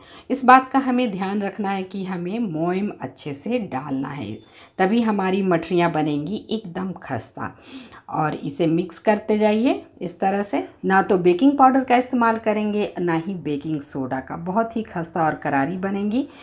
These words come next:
तो थोड़ा थोड़ा पानी डालते जाइए और एक टाइट सा डो लगा करके हम तैयार कर लेंगे।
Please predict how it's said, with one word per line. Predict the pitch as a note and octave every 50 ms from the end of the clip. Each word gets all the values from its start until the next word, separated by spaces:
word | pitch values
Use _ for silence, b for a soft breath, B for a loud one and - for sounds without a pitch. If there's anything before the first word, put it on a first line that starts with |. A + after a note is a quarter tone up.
| B B B B -
तो | F#3+ F3+ F3+
थोड़ा | - - B3+ B3 C4 A#3+ -
थोड़ा | B3+ A#3+ A3 A3
पानी | A3 - F#3+ F#3 F#3 F#3 F3+
डालते | D#3+ D#3 D#3 D3 C#3+ D#3+ D#3
जाइए | C#3 D#3 D3 D3 D3 D3+ D#3+ E3 -
और | - - F3+ D#3+ D#3+ E3 E3 -
एक | E3 D#3+ D3+ - - -
टाइट | D3+ C#3 C#3+ C#3+ C#3+ -
सा | - - G#3+ A#3+
डो | A#3 E3+ D3+ D#3+ D#3+ E3
लगा | D#3+ D3 C#3+ C#3 C#3 C3+
करके | C#3 - D3 D3 - - B3
हम | B3+ - G#3+ G3
तैयार | E3 - C#3+ C3+ B2+ C3 C#3+ - -
कर | C#3+ C#3 -
लेंगे। | - - C#3+ E3 E3 - - -